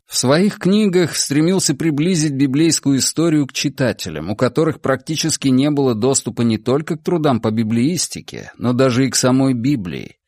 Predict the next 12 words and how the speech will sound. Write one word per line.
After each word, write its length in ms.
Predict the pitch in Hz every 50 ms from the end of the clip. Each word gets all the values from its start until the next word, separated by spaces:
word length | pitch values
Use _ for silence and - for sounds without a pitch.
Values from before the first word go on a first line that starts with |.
| _ _ _ -
Его 220 | 120 131 131 139
работы 440 | 139 135 135 127 151 175 - - 110
в 60 | 98
России 420 | 107 117 117 - - - 156 160 139
переписывали 640 | - 127 120 127 123 - 156 147 - - 143 131 131
на 140 | 127 127 123
пишущих 500 | 127 - 131 113 - - - - 107 -
машинках 720 | 107 101 92 - - 135 143 151 147 - - 131 - -
и 60 | 123
даже 340 | 107 110 107 107 101 110 113
от 120 | 110 - 113
руки. 380 | 123 113 - - 120 92 -